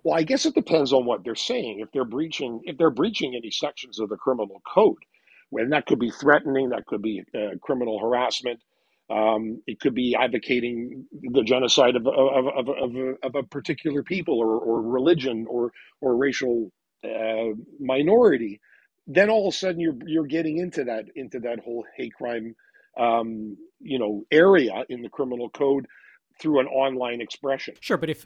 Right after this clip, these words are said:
Speaker 2: I mean, I think to, to refine what David is getting at is that, you know, there's a difference between a hate crime that's actually, all of it is bad, right? But a hate crime that is,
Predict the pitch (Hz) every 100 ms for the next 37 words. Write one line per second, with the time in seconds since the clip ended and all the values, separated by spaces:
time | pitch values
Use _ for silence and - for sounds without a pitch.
0 | - 160 151 160 170 151 - - 151 -
1 | 131 - 139 135 127 120 113 - 143 135
2 | 120 113 123 110 127 110 113 - - _
3 | - 156 123 117 117 127 135 139 151 -
4 | 143 - 131 117 123 131 - 143 113 117
5 | 113 - 151 139 170 143 - 139 147 175
6 | 180 185 156 117 95 101 117 - - 139
7 | 135 135 101 160 - 165 156 151 131 131
8 | 139 131 120 117